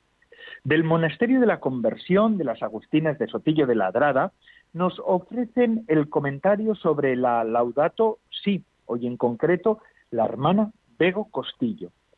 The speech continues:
Y las dominicas de Lerma nos acercan a la liturgia del domingo. Nuestras hermanas contemplativas nos enseñan a gustar la liturgia del Día del Señor. Además,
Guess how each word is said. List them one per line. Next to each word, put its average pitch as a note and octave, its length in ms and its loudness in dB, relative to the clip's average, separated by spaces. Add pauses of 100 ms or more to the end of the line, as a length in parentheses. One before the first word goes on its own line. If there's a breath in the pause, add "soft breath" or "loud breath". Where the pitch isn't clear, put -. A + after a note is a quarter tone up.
(220 soft breath)
Y B2+ 120 2
las A2+ 200 2
dominicas A2+ 640 -4
de G2+ 100 0
Lerma C3 380 2
nos F#3+ 200 -2
acercan F3+ 380 0
a E3+ 60 4
la D3+ 100 2
liturgia C#3+ 540 -2
del C3 160 -2
domingo. B2 420 -4 (360)
Nuestras - 300 -4
hermanas C#3+ 420 0
contemplativas C3 840 0 (200 soft breath)
nos D3 220 -2
enseñan G3+ 600 0 (140 loud breath)
a C3+ 180 -2
gustar B2+ 680 -2 (140)
la B2 160 0
liturgia E3+ 640 -2 (180)
del A2+ 240 -4
Día G#2+ 240 0
del F#2+ 220 -6
Señor. G2 380 -6 (580 loud breath)
Además, C#3+ 400 2